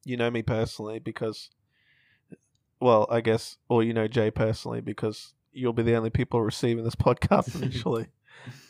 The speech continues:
please add us with some questions if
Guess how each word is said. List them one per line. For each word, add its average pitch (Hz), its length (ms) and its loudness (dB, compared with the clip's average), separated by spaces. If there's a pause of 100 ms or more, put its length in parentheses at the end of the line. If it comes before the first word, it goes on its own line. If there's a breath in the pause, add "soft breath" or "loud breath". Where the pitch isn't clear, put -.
(580 loud breath)
please 160 400 4 (140)
add 127 180 6
us 117 240 0
with 113 100 -6
some 120 200 -10
questions 120 760 -6 (320)
if - 260 -6